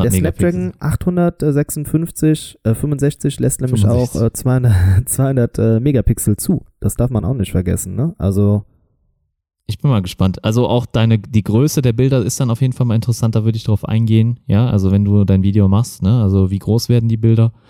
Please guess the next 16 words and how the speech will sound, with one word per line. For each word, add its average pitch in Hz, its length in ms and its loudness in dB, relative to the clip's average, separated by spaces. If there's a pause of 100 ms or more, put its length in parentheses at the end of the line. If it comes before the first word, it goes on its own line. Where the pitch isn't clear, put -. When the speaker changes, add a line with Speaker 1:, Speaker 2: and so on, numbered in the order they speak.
(320)
Speaker 2:
Vielleicht - 260 -2
nochmal 98 220 2
in 101 100 0
die 98 100 0
Erinnerung. 104 640 0
Und, 98 540 2
ähm, 92 360 2
einmal 98 440 2
ein, 92 480 2 (140)
ja, 90 340 0
achtundvierzig 113 680 -2
Megapixel, 113 460 0
äh, 110 160 4
Entschuldigung, 85 440 -4
achtundvierzig, - 360 -12
hundertacht 101 480 0